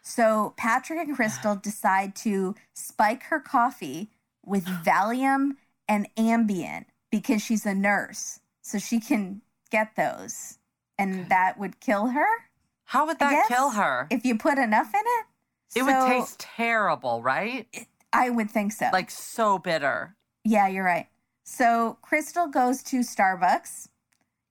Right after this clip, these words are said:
Speaker 1: and gets a caramel macchiato,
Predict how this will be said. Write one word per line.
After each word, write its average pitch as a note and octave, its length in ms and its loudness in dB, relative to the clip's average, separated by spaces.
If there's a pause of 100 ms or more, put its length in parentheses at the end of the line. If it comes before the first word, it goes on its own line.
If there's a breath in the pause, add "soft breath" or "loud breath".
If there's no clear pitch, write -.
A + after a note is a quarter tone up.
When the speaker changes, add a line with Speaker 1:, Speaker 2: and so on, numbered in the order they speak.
(100)
Speaker 1:
and G#3 420 0
gets A3 360 0
a G#3 340 -2
caramel B3 400 2
macchiato, G3+ 840 0